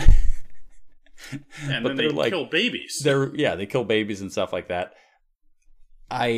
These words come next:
Speaker 1: it just, it's wild to me that you could just be, how unexpected would that be?
Speaker 2: Yeah,
Speaker 1: Like,
Speaker 2: you're
Speaker 1: you've
Speaker 2: just
Speaker 1: never
Speaker 2: having a
Speaker 1: expected
Speaker 2: nice
Speaker 1: that to happen.
Speaker 2: time.
Speaker 1: Yeah.
Speaker 2: Then you get, you're like, "Oh shit, I'm getting robbed." And then instead of, like,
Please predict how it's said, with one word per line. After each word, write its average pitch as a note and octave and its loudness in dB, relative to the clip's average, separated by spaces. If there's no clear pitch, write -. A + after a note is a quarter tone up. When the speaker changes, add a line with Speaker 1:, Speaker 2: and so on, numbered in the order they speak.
Speaker 1:
it B2+ -4
just, B2 -6
it's A#2+ -8
wild G2 -4
to G2 -12
me F2 -10
that F2 -12
you F2 -14
could F2 -12
just F2 -16
be, F2 -10
how B2 -2
unexpected G2+ -8
would E2+ -14
that D2 -12
be? - -20
Speaker 2:
Yeah, F#3+ -2
Speaker 1:
Like, D3+ 2
Speaker 2:
you're A#2 0
Speaker 1:
you've A#2 -2
Speaker 2:
just G#2+ -4
Speaker 1:
never A#2+ 4
Speaker 2:
having C3 2
a B2 -4
Speaker 1:
expected A#2 -4
Speaker 2:
nice A2+ -8
Speaker 1:
that - -12
to B2 -12
happen. A2+ -8
Speaker 2:
time. A2+ -12
Speaker 1:
Yeah. - -10
Speaker 2:
Then C3+ -4
you C#3 -10
get, C#3 -2
you're B2+ -8
like, A#2 -8
"Oh D#3+ -4
shit, D#3+ -4
I'm C3+ -8
getting B2+ -8
robbed." B2 -8
And B2+ -12
then A#2+ -8
instead C3 -8
of, A#2 -10
like, G#2+ -10